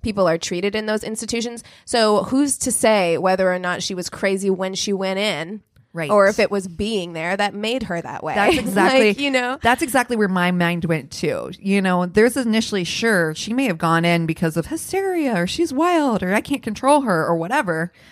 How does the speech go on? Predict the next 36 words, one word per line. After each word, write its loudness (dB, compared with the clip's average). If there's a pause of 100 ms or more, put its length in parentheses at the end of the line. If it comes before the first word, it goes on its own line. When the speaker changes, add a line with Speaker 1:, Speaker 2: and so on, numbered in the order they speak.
(180)
Speaker 2:
But 2 (460)
at 0
some -2
point -2
she 0
is, 0 (600)
uh, -12
n-, -6 (440)
you -6
know, -4
but -4
they 0
Speaker 1:
Right, 0
Speaker 2:
were -2
Speaker 1:
but 2
Speaker 2:
doing, 0
Speaker 1:
you've -4
Speaker 2:
they 0
Speaker 1:
got 4
Speaker 2:
were -2
doing 2
treatments. 0
Speaker 1:
electroshock -2
therapy, -4
Speaker 2:
And 0
she -6
Speaker 1:
you've 0
Speaker 2:
was 6
Speaker 1:
got 2
all 2
kinds -2
of -2
Speaker 2:
admittedly 2
Speaker 1:
shit. 2
Speaker 2:
ele- -2 (180)
Speaker 1:
Yeah. 0